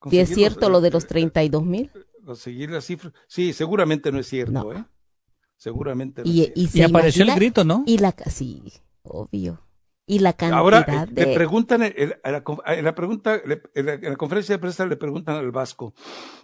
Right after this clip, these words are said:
Speaker 2: que, que, que sobre abucheos. Yo no escuché abucheos.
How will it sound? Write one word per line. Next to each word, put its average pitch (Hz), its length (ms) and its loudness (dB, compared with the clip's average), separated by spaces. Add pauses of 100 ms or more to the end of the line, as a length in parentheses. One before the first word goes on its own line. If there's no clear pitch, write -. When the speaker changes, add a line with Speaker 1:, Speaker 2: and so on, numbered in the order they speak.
Speaker 2:
que, 143 320 -6
que, 147 140 -8 (200)
que 123 400 -8
sobre 131 280 -4
abucheos. 127 680 -6
Yo 135 320 -4
no 214 140 -2
escuché 180 500 -8
abucheos. 151 760 -6